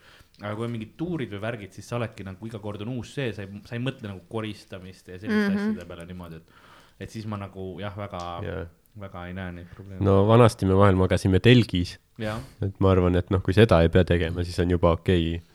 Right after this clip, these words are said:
Speaker 2: <laughs> Väike nelja inimese telk.
Speaker 1: Mina magan autos siis
Speaker 3: Jaa.
Speaker 1: alati, aga
Speaker 2: Aa, okei.
Speaker 3: <laughs> Mullivannis.
Speaker 1: <laughs> Jah. Mul ei ole palju magamiseks vaja. Nagu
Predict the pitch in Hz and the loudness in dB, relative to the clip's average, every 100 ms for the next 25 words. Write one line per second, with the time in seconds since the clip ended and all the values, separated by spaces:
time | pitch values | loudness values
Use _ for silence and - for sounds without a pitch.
0 | - - 254 - - 226 214 202 214 208 | -20 -8 -6 -6 -14 -6 -4 -2 -2 0
1 | 202 202 208 220 214 208 208 - - 127 | 0 0 0 0 0 -2 -4 -12 -10 -6
2 | 113 104 104 110 104 98 113 113 98 92 | -6 -6 -6 -4 -4 -6 -8 -6 -2 -2
3 | 92 95 95 98 _ _ - 190 190 185 | -2 -6 -8 -14 _ _ -14 -12 -12 -14
4 | - 202 202 190 _ _ - - - - | -16 -16 -16 -18 _ _ -20 -12 -12 -12
5 | - - - - 113 - _ - - - | -18 -20 -20 -14 -14 -14 _ -20 -20 -18
6 | - 95 98 87 87 92 90 87 - 123 | -4 0 2 0 0 2 0 -2 -6 -12
7 | 110 131 - - - - - - - - | -12 -14 -16 -20 -20 -16 -14 -14 -16 -20
8 | - - - 147 156 127 139 110 113 101 | -20 -20 -8 -2 -2 0 -2 -2 -2 -4
9 | 95 98 107 92 87 _ _ 87 92 92 | -6 -10 -10 -10 -12 _ _ -14 -12 -8
10 | 92 90 85 | -8 -8 -10